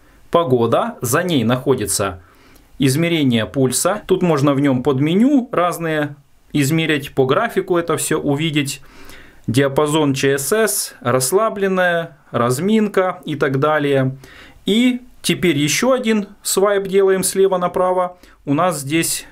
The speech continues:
цель по нашей активности. Шаги.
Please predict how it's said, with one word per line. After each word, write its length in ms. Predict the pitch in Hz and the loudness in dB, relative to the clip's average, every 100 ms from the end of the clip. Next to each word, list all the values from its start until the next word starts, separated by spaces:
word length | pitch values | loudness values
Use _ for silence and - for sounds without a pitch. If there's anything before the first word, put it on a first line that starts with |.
| - | -10
цель 360 | - - 165 170 | -4 0 0 -2
по 500 | - 135 147 147 135 | -2 0 2 2 0
нашей 380 | 131 131 131 135 | 0 0 2 -2
активности. 920 | 135 131 - 135 101 92 - - - - - - | -2 -6 -2 -2 -2 -6 -8 -8 -10 -12 -20 -12
Шаги. 680 | - 143 127 123 190 262 | -4 0 0 0 0 0